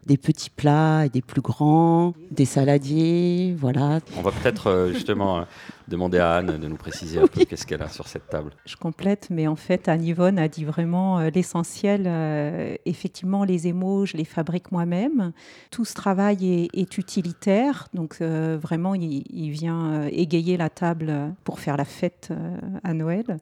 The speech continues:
Speaker 3: Les pièces un peu maîtresses, c'est, euh, les compotiers et coupes de fruits, euh, qui sont un peu des pièces anciennes, mais que j'essaye de réactualiser, euh, plutôt en, en céramique contemporaine, avec un,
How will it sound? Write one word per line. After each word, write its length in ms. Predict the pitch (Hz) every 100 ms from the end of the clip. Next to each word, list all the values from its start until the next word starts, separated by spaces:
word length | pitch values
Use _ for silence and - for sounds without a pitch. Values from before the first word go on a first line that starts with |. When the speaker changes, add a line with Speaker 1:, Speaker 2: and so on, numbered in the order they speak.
| -
Speaker 3:
Les 240 | - 180
pièces 320 | - 202 190
un 80 | 190
peu 120 | 185
maîtresses, 640 | 175 175 - 202 202 - -
c'est, 280 | 175 165
euh, 280 | 160 156 160
les 180 | 160 160
compotiers 580 | - 190 170 180 - 208
et 60 |
coupes 240 | 170 202 165
de 80 | 175
fruits, 440 | - - 226 233
euh, 100 | 175
qui 240 | 165 - 175
sont 280 | - 180
un 140 | 175 180
peu 140 | -
des 120 | 190
pièces 320 | 170 - 175 175
anciennes, 440 | 175 - 220 214
mais 140 | 185
que 220 | 180 - 175
j'essaye 460 | 185 180 - 202
de 320 | 175 175 170 170
réactualiser, 1000 | 190 233 208 - 208 180 180 170 190 226 208
euh, 960 | 165 160 160 165 87 82 - - -
plutôt 400 | 151 185 214 214
en, 220 | 190 170 165
en 140 | 185
céramique 460 | 165 - 165 185 -
contemporaine, 640 | 202 180 156 196 175 165 170
avec 300 | 147 - 165
un, 180 | 156